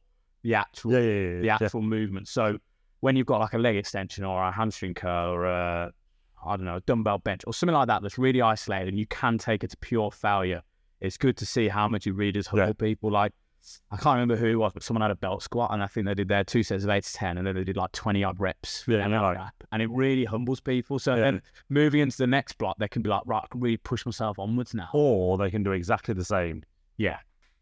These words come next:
Speaker 2: and just be like, "This is fine."
Speaker 1: Yeah, yeah, yeah, exactly. They're
Speaker 2: Like,
Speaker 1: like,
Speaker 2: same
Speaker 1: "Good
Speaker 2: thing, but
Speaker 1: fine."
Speaker 2: different. Yeah, yeah, "Oh, that was really easy. I'll try harder next time, maybe."
Speaker 1: Yeah,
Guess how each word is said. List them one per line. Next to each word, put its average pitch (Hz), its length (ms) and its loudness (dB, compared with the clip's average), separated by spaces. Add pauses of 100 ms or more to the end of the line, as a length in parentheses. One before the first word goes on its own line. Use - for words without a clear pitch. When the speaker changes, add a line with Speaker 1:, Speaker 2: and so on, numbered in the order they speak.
(100)
Speaker 2:
and 110 180 4
just 98 160 0
be 101 60 2
like, 90 360 2 (680)
"This 98 120 -2
is 98 120 -4
fine." 90 240 0 (180)
Speaker 1:
Yeah, 104 240 -10
yeah, 113 180 -6
yeah, 98 200 -8
exactly. 92 480 -12
They're 104 80 -6
Speaker 2:
Like, 107 140 -2
Speaker 1:
like, 95 120 0
Speaker 2:
same 160 260 -4
Speaker 1:
"Good 127 80 -2
Speaker 2:
thing, 151 160 0
but 131 60 2
Speaker 1:
fine." 107 60 -2
Speaker 2:
different. 120 420 0 (180)
Yeah, 127 220 2
yeah, 165 160 2
"Oh, 202 220 0
that 190 80 0
was 156 100 0
really 180 200 0
easy. 170 360 0
I'll 151 140 2
try 135 220 -2
harder 120 220 -2
next 98 200 -8
time, 95 140 -8
maybe." 87 200 -8
Speaker 1:
Yeah, 95 180 -4